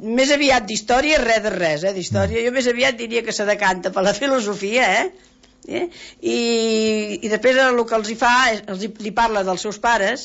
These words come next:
Speaker 1: ell els hi parla del, del, dels pares d'ell, que l'han ajudat, que sí, que això, i els hi pregunta,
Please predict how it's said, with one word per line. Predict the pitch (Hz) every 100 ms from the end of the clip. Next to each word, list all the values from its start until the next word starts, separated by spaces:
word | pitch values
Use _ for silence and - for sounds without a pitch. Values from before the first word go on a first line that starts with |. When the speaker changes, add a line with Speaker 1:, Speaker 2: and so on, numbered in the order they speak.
| -
Speaker 1:
ell | 175 190
els | - 156
hi | 165
parla | 170 180 175
del, | 170 -
del, | 151 143 127 - - -
dels | 139 -
pares | 170 160 160
d'ell, | 233 233 226
que |
l'han | 175 170
ajudat, | 170 175 202 202
que | 170
sí, | 190 190
que | -
això, | 214 214 226 - - - - - - -
i | 247
els | 247 247
hi |
pregunta, | 247 262 269 269